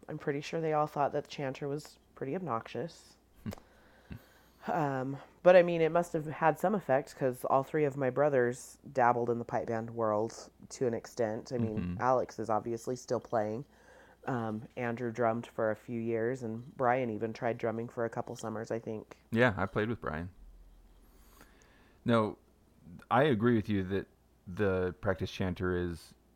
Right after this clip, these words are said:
Speaker 2: obnoxious. N-, <laughs> maybe this is gonna offend somebody, right?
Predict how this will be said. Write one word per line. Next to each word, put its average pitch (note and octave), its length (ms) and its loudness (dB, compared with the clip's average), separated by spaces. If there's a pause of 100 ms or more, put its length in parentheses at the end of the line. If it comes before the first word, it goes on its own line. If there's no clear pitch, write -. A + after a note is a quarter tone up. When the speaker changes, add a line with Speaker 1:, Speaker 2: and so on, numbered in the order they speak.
(120)
Speaker 2:
obnoxious. E2+ 680 -6 (320)
N-, G2 440 2
<laughs> - 40 -16
maybe A2+ 340 6
this G#2+ 200 2
is F#2+ 100 -2
gonna G2 380 2
offend F2+ 360 2
somebody, F2+ 460 -4
right? F#2 300 0